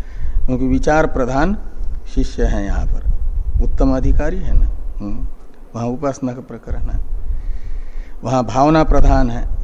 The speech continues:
यहाँ विचार प्रधान है। और विचार में कभी-कभी कोई-कोई नाटककार जो है ऐसा भी नाटक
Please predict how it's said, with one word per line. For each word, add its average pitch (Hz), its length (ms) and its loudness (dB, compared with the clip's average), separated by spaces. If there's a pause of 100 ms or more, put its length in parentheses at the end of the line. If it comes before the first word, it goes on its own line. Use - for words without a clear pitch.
(1900)
यहाँ 123 220 0
विचार 123 380 0
प्रधान - 460 0
है। - 160 6 (840)
और 117 120 -6
विचार 143 420 2
में 170 200 0 (800)
कभी-कभी 143 520 -2 (1400)
कोई-कोई 143 580 -2 (320)
नाटककार 139 800 -2
जो 143 200 -4
है 147 240 -6 (720)
ऐसा 151 240 0
भी 151 120 0
नाटक 139 320 -2